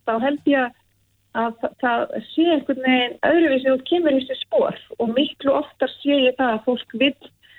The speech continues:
ganga svo langt með meðferðin og lifa lengur miklu frekar en að það vilji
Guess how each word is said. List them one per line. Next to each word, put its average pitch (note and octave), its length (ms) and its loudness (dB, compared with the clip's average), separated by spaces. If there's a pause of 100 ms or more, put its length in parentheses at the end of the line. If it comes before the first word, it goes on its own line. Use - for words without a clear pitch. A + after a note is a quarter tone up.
(300)
ganga C4 380 -2
svo B3 160 2
langt C4+ 300 -2
með C4 340 2
meðferðin B3+ 480 -2
og G#3 80 0
lifa B3 340 4
lengur B3+ 440 -2
miklu A3 300 -2
frekar A3 400 0
en G3+ 200 0
að G3+ 220 -4 (120)
það G3+ 200 -2
vilji G3 380 2